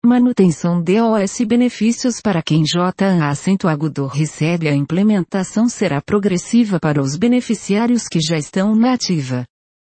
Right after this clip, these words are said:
O ins assegura que não haverá suspensão nos pagamentos em andamento.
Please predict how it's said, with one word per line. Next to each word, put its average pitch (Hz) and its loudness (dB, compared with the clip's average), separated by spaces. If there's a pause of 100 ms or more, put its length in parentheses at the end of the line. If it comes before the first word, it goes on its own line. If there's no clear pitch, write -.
O 262 6
ins 254 4
assegura 233 0
que 220 0
não 220 4
haverá 214 0
suspensão 226 2
nos 180 0
pagamentos 202 2
em 208 4
andamento. 165 2